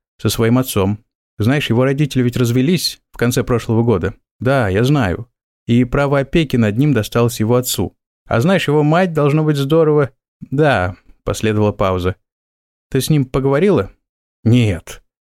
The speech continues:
«А я бы на твоём месте поговорила», не унималась Зоуи. В коридоре за дверью Меган послышались бегущие шаги. Это Джеймс торопился спуститься обратно на первый этаж. Меган пожалела, что он не остался наверху. «Ты ещё здесь?» сказал Зоуи.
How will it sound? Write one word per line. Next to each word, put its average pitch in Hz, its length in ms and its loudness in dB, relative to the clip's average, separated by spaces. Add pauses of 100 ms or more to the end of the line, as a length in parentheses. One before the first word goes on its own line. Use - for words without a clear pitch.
(160)
«А 95 140 -2
я 120 180 2
бы 202 80 0
на 180 100 2
твоём 127 220 2
месте 98 320 0
поговорила», 113 600 0 (100)
не 110 100 2
унималась 110 400 2
Зоуи. 107 380 0 (560)
В - 120 -14
коридоре 127 460 0
за 110 120 2
дверью 139 360 2
Меган 127 420 2
послышались 117 640 0
бегущие 113 560 0
шаги. 120 500 -2 (300)
Это 117 200 0
Джеймс 123 520 0
торопился 127 520 0
спуститься - 720 -2
обратно 123 540 0
на 107 140 2
первый 101 320 0
этаж. - 380 -6 (420)
Меган 113 380 0
пожалела, 120 560 0
что - 220 -4
он 95 100 0
не 95 60 0
остался 92 460 -4
наверху. 95 440 -4 (380)
«Ты 147 100 0
ещё 151 180 0
здесь?» 208 480 -2
сказал 104 380 -2
Зоуи. 104 300 0